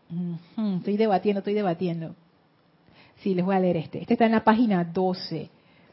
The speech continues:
Este me pareció interesante. Ya en la siguiente clase les leo los otros que había sacado para que veamos diferentes aspectos del poder expansor.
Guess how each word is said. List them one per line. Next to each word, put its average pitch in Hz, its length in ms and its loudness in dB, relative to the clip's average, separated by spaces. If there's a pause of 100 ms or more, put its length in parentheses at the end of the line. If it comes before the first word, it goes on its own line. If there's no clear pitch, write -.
(500)
Este 349 180 0
me 262 80 4
pareció 185 400 4
interesante. 185 760 0
Ya 185 100 0
en 214 60 -2
la 277 60 -2
siguiente 226 380 0
clase 233 240 2
les 196 140 0
leo 196 180 2
los 190 120 0
otros 190 220 -2
que 196 100 0
había 180 220 0
sacado 175 500 -2
para 190 200 4
que 185 120 2
veamos 185 320 6
diferentes 196 440 2
aspectos 185 420 0
del 196 160 2
poder 175 720 2 (500)
expansor. 170 1080 -2